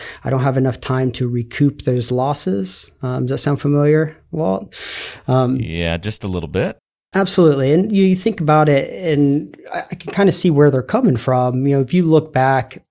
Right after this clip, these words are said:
Speaker 1: through historical market performance, um, let's just say we use the S and P five hundred as a proxy for the market in general, and we go back over, say, the last fifty years or so.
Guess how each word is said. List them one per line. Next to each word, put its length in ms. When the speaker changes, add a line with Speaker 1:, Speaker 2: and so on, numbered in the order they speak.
Speaker 1:
through 140
historical 440
market 340
performance, 840
um, 400
let's 100
just 200
say 160
we 120
use 200
the 120
S 220
and 80
P 120
five 240
hundred 360
as 260
a 180
proxy 540
for 280
the 80
market 500
in 140
general, 600
and 100
we 100
go 200
back 520
over, 200
say, 160
the 100
last 260
fifty 220
years 300
or 80
so. 460